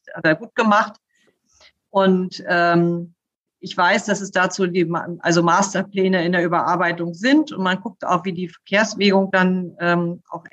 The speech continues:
geändert wird, weil ich meine, <laughs> ich muss da jeden Tag mit dem Fahrrad irgendwie durch. Es ist, äh, man, ich bin immer froh, wenn ich heile irgendwo ankomme.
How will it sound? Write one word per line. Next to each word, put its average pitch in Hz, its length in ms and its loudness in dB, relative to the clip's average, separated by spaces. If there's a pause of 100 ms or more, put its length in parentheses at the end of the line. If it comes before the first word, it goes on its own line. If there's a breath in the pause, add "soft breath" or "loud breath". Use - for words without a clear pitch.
geändert 165 380 2
wird, 165 160 -4
weil 143 140 2
ich 160 80 -6
meine, 160 320 -2 (500 loud breath)
<laughs> - 480 -20
ich 170 100 -10 (160)
muss 202 240 0
da 185 80 4
jeden 190 260 4
Tag 180 160 2
mit 185 80 2
dem 180 60 -4
Fahrrad 185 320 2
irgendwie 156 280 -4
durch. 175 440 -2
Es 170 180 0
ist, - 280 -6
äh, 165 220 -2
man, 165 220 -2
ich - 140 -12
bin 180 100 -4
immer 165 140 2
froh, 165 220 -8
wenn 156 140 -8
ich 160 140 -6
heile 160 320 4
irgendwo 156 380 -6
ankomme. 170 560 0